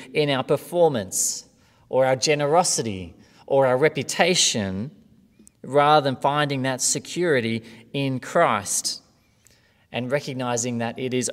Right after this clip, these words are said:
only through him that we can enter into and enjoy this new and better covenant with our Creator God? God's new and better covenant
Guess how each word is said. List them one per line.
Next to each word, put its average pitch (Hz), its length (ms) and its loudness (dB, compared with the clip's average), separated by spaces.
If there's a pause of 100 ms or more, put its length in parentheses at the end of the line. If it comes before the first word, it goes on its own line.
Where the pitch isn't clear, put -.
only 165 420 -2
through 143 300 -4
him 160 400 -4
that 131 160 -2
we 135 120 0
can 127 240 -8
enter 180 340 -6
into 139 640 -6 (300)
and 143 200 -6
enjoy 135 840 -2 (220)
this 127 300 -4
new 147 600 -4
and 117 280 -6
better 127 340 0 (260)
covenant 113 760 -2 (360)
with 120 200 -2
our 113 140 0
Creator 110 520 -4
God? 95 460 -10 (1700)
God's 135 300 2
new 151 180 0
and 151 160 0
better 151 200 6
covenant 127 760 0